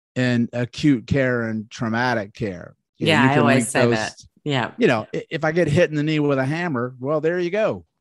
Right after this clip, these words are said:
Speaker 1: There's
Speaker 2: Mm.
Speaker 1: your answer.
Speaker 2: Mm.
Speaker 1: So A equals B, and then fix the knee and don't hit yourself again with a hammer.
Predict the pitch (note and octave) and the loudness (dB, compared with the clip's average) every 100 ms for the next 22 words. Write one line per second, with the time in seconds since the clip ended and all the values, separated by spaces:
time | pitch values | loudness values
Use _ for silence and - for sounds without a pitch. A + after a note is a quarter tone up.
0 | _ C3 C#3+ C#3+ C#3+ D#3+ F3 E3+ A2 F2+ | _ -6 -4 -2 -4 -6 -8 -10 -14 -16
1 | _ _ _ - C#3 B2 - A#2+ A2 C3 | _ _ _ -12 -10 -10 -4 -2 0 -2
2 | - _ _ _ A#2+ B2 C#3 D3 D#3+ - | -6 _ _ _ -2 0 2 0 -4 -10
3 | C3+ C3+ C#3+ B2 G#2+ A#2+ A2 C3 D3 - | -12 -8 -8 -8 -6 -6 -4 -6 -10 -12
4 | B2 B2 A#2+ A#2 C3 - - B2+ G#2 G#2+ | -6 -2 -2 -2 -6 -6 -4 -2 0 -2
5 | B2+ A#2 C3 C3 C#3 C3 C#3+ C3 - B2 | -2 -2 -2 -2 -4 -4 -4 -4 -6 -8
6 | B2+ B2+ C3+ C3+ E2+ | -6 -4 -4 -6 -8